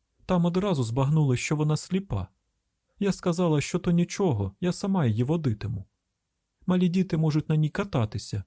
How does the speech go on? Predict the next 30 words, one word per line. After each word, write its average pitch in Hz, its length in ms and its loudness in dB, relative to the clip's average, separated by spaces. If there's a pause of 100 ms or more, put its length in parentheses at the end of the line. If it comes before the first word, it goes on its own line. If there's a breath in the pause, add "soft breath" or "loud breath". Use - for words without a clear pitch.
(340)
а 190 80 -2
я 190 180 2
водитиму 160 520 2
її 143 200 2
по 185 200 0
ранчо, 113 380 0
поки 131 260 -2
батьки, 143 540 0 (360 soft breath)
ну, 190 240 2
катаються 160 540 0
по-справжньому. 101 840 -2 (480)
Я 170 300 2
можу 165 260 2
лишитися 180 560 0
тут 123 260 -2
і 175 120 2
вибирати 175 520 0
гній 190 300 2
зі 120 160 0
стіл. 98 480 -4 (960)
Один 156 300 2
із 147 160 2
хазяїв, 170 680 -2 (160)
чоловік, 190 600 -2 (220)
погодився 185 540 0
на 196 120 4
все, 185 260 0
що - 200 -2
я 123 60 2
запропонувала, 135 920 0